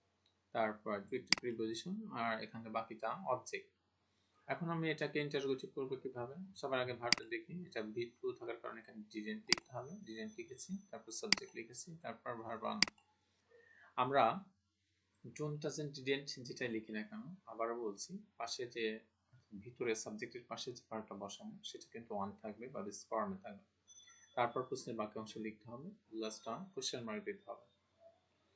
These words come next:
ঠিক আছে শিক্ষার্থী বন্ধুরা, আমাদের আরও একটা পেজ আছে, পেজটি আমরা একটু দেখব। ওই যে প্রথম পেজটি আসলে ছিল আমাদের প্রিন্সিপাল ভার্বের,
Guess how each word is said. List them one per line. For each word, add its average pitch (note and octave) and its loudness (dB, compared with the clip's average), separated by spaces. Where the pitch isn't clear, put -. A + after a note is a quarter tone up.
ঠিক - -4
আছে C#3+ 0
শিক্ষার্থী D3 0
বন্ধুরা, B2 -2
আমাদের A2+ 2
আরও A#2 2
একটা B2 0
পেজ C3 8
আছে, A#2+ -4
পেজটি A#2 2
আমরা A#2 0
একটু A2+ -10
দেখব। G#2+ -2
ওই C3 6
যে A#2 4
প্রথম E3 -2
পেজটি D3+ 2
আসলে D3 -4
ছিল C#3+ -6
আমাদের A#2 -2
প্রিন্সিপাল C#3 2
ভার্বের, A#2 4